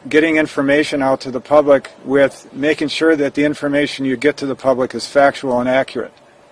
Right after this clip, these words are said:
So it's really important for us not to speculate, and the police have been careful, I think you've heard, not to speculate here or even earlier. They've been trying to follow leads,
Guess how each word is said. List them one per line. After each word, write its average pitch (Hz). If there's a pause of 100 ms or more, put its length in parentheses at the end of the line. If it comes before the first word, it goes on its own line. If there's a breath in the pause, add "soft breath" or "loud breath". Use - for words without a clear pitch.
(580 soft breath)
So 135
it's 131
really 160
important 151
for 139
us 135
not 139
to 135
speculate, 151 (200)
and 123
the 123
police 143
have 127
been 123
careful, 135
I 127
think 135
you've 127
heard, 135
not 131
to 135
speculate 147 (260 loud breath)
here 160
or 135
even 139
earlier. 151
They've 135
been 123
trying 135
to 127
follow 127
leads, 127